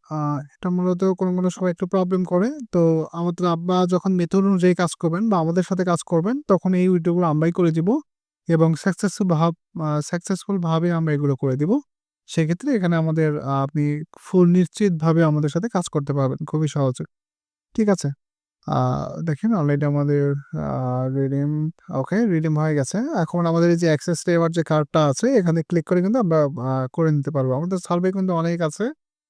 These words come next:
তো, আ, বলা চলে যে আসলে ভিপিএস এ কাজ করলে অনেক ভালো কাজ হবে। তো যারা কাজ করতে চান অবশ্যই ডেসক্রিপশন থেকে নক করবেন।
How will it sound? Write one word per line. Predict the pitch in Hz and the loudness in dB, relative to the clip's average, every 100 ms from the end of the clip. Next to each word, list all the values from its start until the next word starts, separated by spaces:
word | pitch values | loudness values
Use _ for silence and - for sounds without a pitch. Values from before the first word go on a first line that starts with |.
| _ _ _ _ _ _ _ _ | _ _ _ _ _ _ _ _
তো, | 156 147 143 | -2 0 0
আ, | 139 143 139 139 | 0 0 0 0
বলা | 160 175 175 | 2 2 4
চলে | 190 220 285 | 2 4 2
যে | 185 170 165 160 | 4 4 6 4
আসলে | 160 160 175 170 | 0 0 0 0
ভিপিএস | 156 160 175 180 | 0 0 0 0
এ | |
কাজ | 180 175 | -2 -2
করলে | - 269 | -2 0
অনেক | 339 170 170 | 2 0 2
ভালো | 160 156 | 2 4
কাজ | 151 147 | 2 0
হবে। | 135 143 | -2 -2
তো | 147 | -2
যারা | 151 151 | 0 0
কাজ | 175 185 | 0 -2
করতে | - 208 214 | -4 -6 -2
চান | 285 | 0
অবশ্যই | 226 190 190 | 0 0 0
ডেসক্রিপশন | 170 - 170 - 160 | 0 -2 -4 -2 -2
থেকে | 147 | 0
নক | 143 131 - | 0 -2 -4
করবেন। | 123 117 | -4 -4